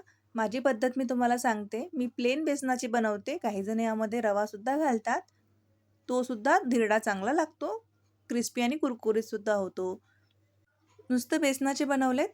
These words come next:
तरीही चालतील. तर त्यामध्ये आपण काय केलंय, थोडेसे काही मसाले घालून घेतले, जसं तिखट, मीठ, हळद.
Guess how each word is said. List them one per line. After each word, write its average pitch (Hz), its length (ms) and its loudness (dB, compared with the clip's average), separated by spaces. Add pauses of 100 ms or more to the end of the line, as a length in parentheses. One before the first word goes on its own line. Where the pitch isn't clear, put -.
तरीही 233 240 2
चालतील. 196 580 -2
तर 240 80 -4
त्यामध्ये 277 440 0
आपण 269 260 0
काय 277 200 -2
केलंय, 247 400 0
थोडेसे 233 320 -2
काही 247 140 -4
मसाले 254 420 0
घालून 202 300 -2
घेतले, 202 340 -6
जसं 202 260 -8
तिखट, 196 520 -4
मीठ, 196 280 -8
हळद. 196 320 0